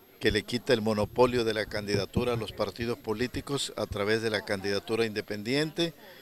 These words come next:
Y bueno, todos estos ingredientes hacen de esta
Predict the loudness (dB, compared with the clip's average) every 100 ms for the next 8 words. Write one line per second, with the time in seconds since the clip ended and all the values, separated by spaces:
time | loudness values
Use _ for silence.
0 | -20 -20 -12 -4 6 8 8 6 4 4
1 | 0 -2 -4 -6 -4 -4 -2 -2 -4 -8
2 | -4 -2 0 0 -2 2 2 2 0 -2
3 | -4